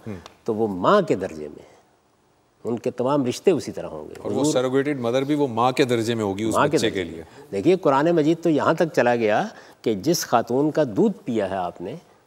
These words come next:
Speaker 2: اس کا دودھ اگر کسی اور نے بھی پیا ہے تو وہ
Speaker 1: وہ
Speaker 2: بھی
Speaker 1: بھائی
Speaker 2: آپ
Speaker 1: بہن۔
Speaker 2: کی اخواتکم من الرضاعہ، وہ بھی بھائی بہن ہو گئے۔
Speaker 1: ٹھیک۔
Speaker 2: تو اس لیے یہ تعلق جو ہے یہ قائم ہو جائے گا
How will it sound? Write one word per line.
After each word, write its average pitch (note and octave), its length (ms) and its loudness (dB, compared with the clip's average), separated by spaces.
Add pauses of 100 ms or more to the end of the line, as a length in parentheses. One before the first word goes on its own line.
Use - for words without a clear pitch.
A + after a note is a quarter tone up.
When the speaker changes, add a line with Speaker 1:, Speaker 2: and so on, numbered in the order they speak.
(220)
Speaker 2:
اس - 220 0
کا G#3 220 6
دودھ F3+ 360 6
اگر G3 180 6
کسی F#3+ 400 -4
اور F#3 260 4
نے G#3 180 8
بھی B3 140 4
پیا G#2+ 420 0
ہے - 80 -14 (500)
تو A#2 120 -4
وہ C#3 100 4
Speaker 1:
وہ G3 60 6
Speaker 2:
بھی G3+ 100 4
Speaker 1:
بھائی F3 140 6
Speaker 2:
آپ D#3+ 80 2
Speaker 1:
بہن۔ A2 120 0
Speaker 2:
کی A#3 140 0 (320)
اخواتکم E3 720 2
من G3+ 120 4
الرضاعہ، C3 540 2
وہ F#3+ 60 2
بھی A3+ 100 4
بھائی B2 140 2
بہن F#2 200 -4
ہو D#2+ 140 -12
گئے۔ - 80 -20 (800)
Speaker 1:
ٹھیک۔ G#2+ 160 -12
Speaker 2:
تو - 60 -8
اس A#2 220 -6
لیے E3+ 180 4
یہ F3 160 4 (140)
تعلق G3 340 4
جو C3 160 2
ہے D3+ 140 2
یہ F3 140 4
قائم D2 240 -6
ہو G2 100 -8
جائے F3 240 -4
گا A#3+ 60 -4